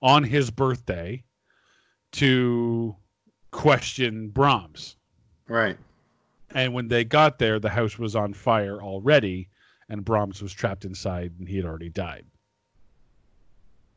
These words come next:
Speaker 2: Oh.
Speaker 1: So that's the story. Now, here's my thing. You know the rest of the movie.
Speaker 2: Yeah.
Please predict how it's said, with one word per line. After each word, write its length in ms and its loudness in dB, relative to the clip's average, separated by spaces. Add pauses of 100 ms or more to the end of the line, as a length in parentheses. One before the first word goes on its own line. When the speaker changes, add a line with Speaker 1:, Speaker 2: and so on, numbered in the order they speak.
(2250)
Speaker 2:
Oh. 220 -2
Speaker 1:
So 100 0
that's 280 2
the 100 -10
story. 380 -4 (1400)
Now, 100 4
here's 240 2
my 180 4
thing. 300 -6
You 140 2
know 160 0
the 80 -2
rest 240 2
of 40 -20
the 80 -4
movie. 520 -2 (320)
Speaker 2:
Yeah. 300 -2